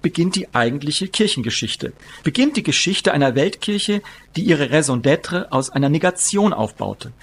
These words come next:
aus der ausbleibenden Wiederkunft und aus der Negation einer Negation, aus der Weigerung nämlich, aus solchem Ausbleiben die Konsequenz der Selbstauflösung zu ziehen."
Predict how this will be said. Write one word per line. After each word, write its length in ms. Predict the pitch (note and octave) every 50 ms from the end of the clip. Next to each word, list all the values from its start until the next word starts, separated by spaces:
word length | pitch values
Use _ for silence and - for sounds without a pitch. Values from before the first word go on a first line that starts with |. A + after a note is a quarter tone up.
| - -
aus 200 | - - C#3+ -
der 140 | - D3+ -
ausbleibenden 580 | C#3+ D#3+ G3 - - E3+ E3 E3+ F3+ F#3 F#3 F3
Wiederkunft 560 | F#3 D#3 C#3+ B2 - - A#2 A2+ - - - - - - - -
und 380 | - F#3 A#3+ C#4 - - - -
aus 260 | D#3 F3 F3 - -
der 280 | E3 D#3 D#3+ D#3 D#3 - _
Negation 760 | D3+ D3+ D#3 E3 E3 E3 - - - - F#3+ G#3 G#3+ F#3+ D3 - -
einer 220 | A#2+ A#2 A#2 A2
Negation, 680 | A2+ A2 A2 A2+ A2 - - - - A2+ G#2 G2 G2 - - - - - - - - -
aus 180 | - C3+ C3+ -
der 160 | F3 C3+ G#2+
Weigerung 480 | B2+ C3 F#3 B3+ B3+ A3+ F3 E3+ D#3 C#3+
nämlich, 380 | D3 E3 F3 F3+ F#3 - - - - - -
aus 240 | - C#3 D3 D3 -
solchem 320 | - E3 F#3 A3+ - A#3+ A3
Ausbleiben 760 | - C#3 C#3+ D3+ D3+ - - - A#2+ A2 G#2+ - G#2+ G2 - _ _ _ -
die 100 | - A#2+
Konsequenz 840 | - - - E3 G3 G3 - - - - C#3 B2 C3+ C#3 - - - - - - _ -
der 140 | D3+ C#3+ C3
Selbstauflösung 1200 | G#2+ C#3+ C3+ D#3 - - - - - _ _ - G2 G2 - - A2 G#2+ G#2 - - A#2+ A#2+ A#2
zu 140 | - - D#3+
ziehen." 400 | - - - B2 A2+ F#2+ E2